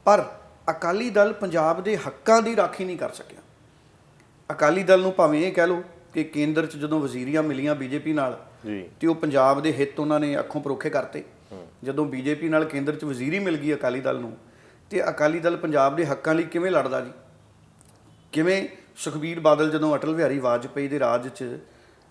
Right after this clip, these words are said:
Speaker 1: ਰਾਜ ਮੰਤਰੀ ਸੀ
Speaker 2: ਹੂੰ।
Speaker 1: ਉਦਯੋਗ ਦਾ, ਤੇ ਉਹਨਾਂ ਦਿਨਾਂ 'ਚ ਹੀ ਹਿਮਾਚਲ ਪ੍ਰਦੇਸ਼ ਨੂੰ ਤਾਂ ਟੈਕਸ ਬੈਨੀਫਿਟ ਸਟੇਟ ਬਣਾਤਾ।
Speaker 2: ਜੀ।
Speaker 1: ਤੇ ਸੁਖਬੀਰ ਬਾਦਲ ਕਿੱਥੇ ਲੜਿਆ? ਕਿੱਥੇ ਅਸਤੀਫਾ ਦਿੱਤਾ ਉਦੋਂ ਸੁਖਬੀਰ ਸਿੰਘ ਬਾਦਲ ਨੇ?
Speaker 2: ਹੂੰ।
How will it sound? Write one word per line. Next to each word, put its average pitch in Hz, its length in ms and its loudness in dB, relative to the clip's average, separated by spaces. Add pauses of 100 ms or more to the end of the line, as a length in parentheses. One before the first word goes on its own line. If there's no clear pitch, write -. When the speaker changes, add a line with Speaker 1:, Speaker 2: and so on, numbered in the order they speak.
(500)
Speaker 1:
ਰਾਜ 123 240 4
ਮੰਤਰੀ 147 380 0
ਸੀ 127 240 -10 (160)
Speaker 2:
ਹੂੰ। 98 200 -6
Speaker 1:
ਉਦਯੋਗ 135 320 0
ਦਾ, 139 300 2 (640)
ਤੇ - 180 -8
ਉਹਨਾਂ 214 220 -2
ਦਿਨਾਂ 180 280 2
'ਚ 175 100 -6
ਹੀ 147 200 -4 (500)
ਹਿਮਾਚਲ 127 360 2
ਪ੍ਰਦੇਸ਼ 151 380 -2
ਨੂੰ 151 120 -4
ਤਾਂ 143 100 -4
ਟੈਕਸ 139 280 -2
ਬੈਨੀਫਿਟ 143 340 -2
ਸਟੇਟ 139 280 -4
ਬਣਾਤਾ। 131 400 -4 (160)
Speaker 2:
ਜੀ। 98 300 -10
Speaker 1:
ਤੇ 208 80 -12
ਸੁਖਬੀਰ 170 400 -8
ਬਾਦਲ 196 260 4
ਕਿੱਥੇ - 280 -6
ਲੜਿਆ? 143 340 2 (1120)
ਕਿੱਥੇ 214 300 -2
ਅਸਤੀਫਾ 156 360 0
ਦਿੱਤਾ 143 240 2
ਉਦੋਂ 143 220 2
ਸੁਖਬੀਰ 135 300 -8
ਸਿੰਘ 147 180 -4
ਬਾਦਲ 123 260 -2
ਨੇ? 139 140 -12 (100)
Speaker 2:
ਹੂੰ। 95 180 -10